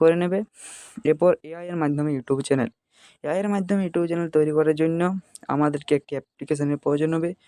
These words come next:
যেটির নাম চ্যাট জিপিটি। তো সেই অ্যাপটিকে এখানে আমি যেটা লিখছি সেইটা নে-, লিখবে, how to open YouTube channel। লেখার পর এই তীর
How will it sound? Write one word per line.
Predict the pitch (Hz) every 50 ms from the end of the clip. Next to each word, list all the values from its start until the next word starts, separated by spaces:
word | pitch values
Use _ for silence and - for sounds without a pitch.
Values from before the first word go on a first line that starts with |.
| _ - _ _ _ -
যেটির | 143 143 147 - 151 151 143 139
নাম | 131 127 127 - -
চ্যাট | - 143 151 147 - - - -
জিপিটি। | - 123 - 135 131 - _ - 143 131 117 123 143 135 _ _ _ _ _ _ _ _ _ _ _ _ - - _ _ _ -
তো | 139 135 -
সেই | - 160 160 160
অ্যাপটিকে | 156 156 - - 160 156 156 156 - _ _ _ _ _ _
এখানে | - 147 156 170 160 165
আমি | 165 165 147 151
যেটা | 147 - 147 147
লিখছি | 147 143 - - 147 147 -
সেইটা | - 135 - - 135 135 135
নে-, | 135 135 - 139 143
লিখবে, | 147 143 151 151 156 160 160 165 - _ _ _ _ _ _ _ _ _ _ _ _ - - _ _ _ _ _ _ _ _ _ _ _
how | 151 156 160 170 180 185 190 202 190 _ _ _ _ _
to | 151 151 156 151 - - 143
open | 143 139 - 156 160 160 151 - 143
YouTube | 143 143 143 - 147 147 143 147 -
channel। | - 143 139 135 127 - - _ _ _ _ _ _ _ _ - - - - _ _ _ _ -
লেখার | 147 147 - 165 160 160 156
পর | 160 165 165 - - _ _ _ _ _ _ _ _ _ _ _ _ _ _ _ _ _ _ _ _ _ _ _ _ _ -
এই | 151 147 147 -
তীর | - 165 170